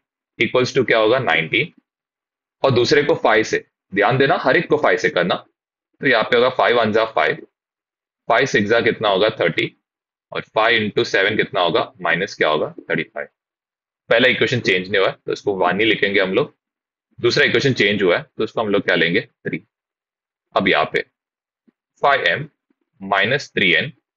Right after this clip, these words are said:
equals to कितना है? नाइनटीन। दूसरा equation is five m minus thirty n equals to कितना है?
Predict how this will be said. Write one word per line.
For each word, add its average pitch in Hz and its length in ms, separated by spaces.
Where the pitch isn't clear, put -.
equals - 360
to 127 60
कितना 104 260
है? 139 80
नाइनटीन। 82 580
दूसरा 127 280
equation 92 420
is - 160
five 131 260
m 92 180
minus 101 540
thirty 95 400
n 143 120
equals 127 340
to 120 80
कितना 98 240
है? - 120